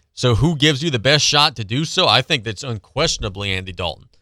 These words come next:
A lot of folks in New Orleans, "Oh, man, Jameis this, Jameis that." I'll tell you something about Jameis Winston. Dude's not any good. And look, even if you go back, and, and I, I hear this often too,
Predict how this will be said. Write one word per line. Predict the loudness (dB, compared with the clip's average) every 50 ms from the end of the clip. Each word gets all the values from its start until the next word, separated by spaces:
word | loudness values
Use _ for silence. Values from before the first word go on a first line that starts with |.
| _ _ _ _ _ _ _ _ 0
A | 2
lot | 2 2 2
of | 2
folks | 2 2 2 0 -2 -4
in | -2
New | 0 0 2 4
Orleans, | 4 6 4 4 2 0 0 0
"Oh, | 0 0 0 -2
man, | -4 -4 -6 -6 -6 -6
Jameis | -6 -6 -6 -6 -6 -6 -8 -8 -6 -4
this, | -4 -4 -4 -4
Jameis | -6 -6 -6 -8 -10
that." | -14 -16
I'll | _ _ _ _ _ _ _ _ _ _ _ _ _ _ -16 -16 -14 -6
tell | 0 2 4 4
you | 4
something | 2 0 -2 -2 2
about | 2 2 2 2
Jameis | 2 0 0 0 0 -2 -2
Winston. | 0 0 0 -2 -4 -8 -14 _ _ _ _ _ _ _ _ _ _ _ _ _ _ _ _ _ _ _
Dude's | 0 0 0 2 4
not | 4 6 6 6
any | 4 2 0 -2
good. | -4 -2 0 2 4 4 2 2 -2 _ _ _ _ _ _ _ _ 0
And | 0 4 6
look, | 6 4 4 2 _
even | -4 -2 0 0 2 2
if | 2 2 2 0 0
you | 0 0 0
go | 0 2 4 4 4 4 2
back, | 0 0 2 4 4 4 4 2 0
and, | -4 -6 -6 -4
and | -4 -4 -2 0
I, | 2 0 2 2
I | 2 0 0
hear | -2 -4 -4 0 2 2 2
this | 4 2 2 2 2 2 2
often | 2 2 2 0 -2 -6 -8 -8 -8
too, | -6 -4 -2 0 -2 -2 -4